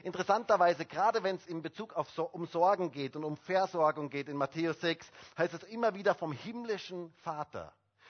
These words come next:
Ich glaub, dass die Vaterbeziehung etwas ganz Wichtiges ist. Je mehr wir Gott als unseren Vater, als unseren Abba kennenlernen,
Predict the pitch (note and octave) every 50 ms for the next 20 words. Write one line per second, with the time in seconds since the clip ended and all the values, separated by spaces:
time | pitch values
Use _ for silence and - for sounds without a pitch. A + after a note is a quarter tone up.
0 | - - D3 - - G3 F#3+ G3+ F3+ - G3 - - G#3 G3 G#3 G#3 A3+ G#3 G3
1 | - F#3+ F#3+ F#3 F#3 F3 F3 - - - - G#3 A3 A#3+ A3 - F#3 G3 A3+ F3
2 | - G3 E3 E3 D3+ A#2+ D3 C#3 - - - - - - E3+ F3+ F3+ F#3+ G3+ A3
3 | B3 B3 A3 A3+ G#3+ - - G#3+ A#3+ A#3+ - - G3 F#3 - - G#3 G#3+ G3 F#3
4 | F#3+ F#3 - - - G3 G#3+ A3+ A3 - - E3+ D3 - - - - - E3+ E3+
5 | - G3+ F#3+ D#3+ F#3+ F3+ - - - - A#3 A#3+ - A#3 F#3+ F3+ F3+ - E3+ D#3
6 | D3+ D3 D3 C#3+ C#3 C#3+ D3 D#3+ D3